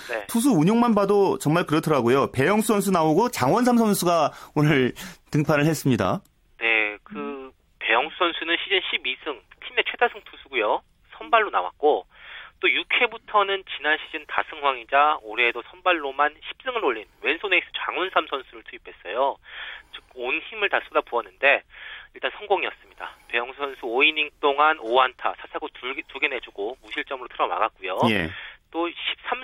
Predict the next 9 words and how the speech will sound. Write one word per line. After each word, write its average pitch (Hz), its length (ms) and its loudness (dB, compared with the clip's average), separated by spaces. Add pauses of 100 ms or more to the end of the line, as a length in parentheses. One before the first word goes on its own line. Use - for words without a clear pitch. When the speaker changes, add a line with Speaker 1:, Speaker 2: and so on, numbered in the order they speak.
Speaker 1:
승을 233 220 2 (100)
수확해서 165 600 2
다승 - 280 -4
부문 117 260 -8
공동 120 300 -16
일 180 100 -10
위로 160 180 -6
또 110 100 -14
올라섰습니다. 95 680 -6